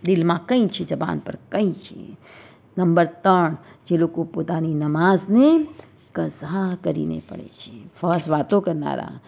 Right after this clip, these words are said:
પોતાની નમાઝને કઝા કરીને પડવાવાળા, મુનાફિકત રાખવાવાળા.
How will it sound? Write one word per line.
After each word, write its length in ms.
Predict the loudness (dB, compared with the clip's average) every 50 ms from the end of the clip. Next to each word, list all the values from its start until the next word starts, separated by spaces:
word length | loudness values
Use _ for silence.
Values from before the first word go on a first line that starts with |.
| -20 -20 -12 -6
પોતાની 360 | -4 -2 2 4 4 4 6
નમાઝને 560 | 4 4 4 4 4 4 2 2 2 0 0 -2
કઝા 560 | -2 -2 2 2 2 4 4 2 2 2 2
કરીને 380 | 2 2 2 4 4 4 2
પડવાવાળા, 760 | 2 2 2 2 4 4 2 2 0 -2 -4 -6 -6 -10 -14 -18 -20 -20 -20 -20 -20 -20 -10 -4 0
મુનાફિકત 800 | 2 4 6 6 6 6 6 4 2 0 -4 0 4 4 4 4 4
રાખવાવાળા. 640 | 2 0 2 2 2 4 4 2 0 -2 -4 -6